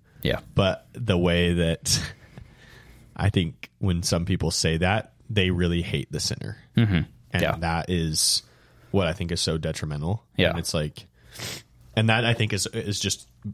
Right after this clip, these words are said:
Speaker 2: uh, like, our human, our flesh is own sin.
Speaker 1: Yeah.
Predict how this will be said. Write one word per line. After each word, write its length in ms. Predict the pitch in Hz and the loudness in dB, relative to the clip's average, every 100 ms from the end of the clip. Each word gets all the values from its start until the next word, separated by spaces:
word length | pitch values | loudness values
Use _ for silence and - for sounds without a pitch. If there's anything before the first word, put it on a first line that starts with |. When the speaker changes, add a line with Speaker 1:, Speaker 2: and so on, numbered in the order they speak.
| _ - | _ 0
Speaker 2:
uh, 440 | 98 90 87 85 - | 2 2 2 -2 -2
like, 140 | 101 | -2
our 100 | 90 85 | -2 -2
human, 460 | 95 90 87 87 - - | -2 -2 -2 -4 -8 -4
our 120 | 95 | -2
flesh 520 | - 87 90 - - - _ - | 0 0 2 -2 -4 -16 _ -8
is 220 | 85 95 - | -4 -2 -2
own 240 | 90 85 | -2 0
sin. 380 | - 73 82 127 _ - | 0 0 -4 -6 _ -4
Speaker 1:
Yeah. 180 | - 73 | 0 0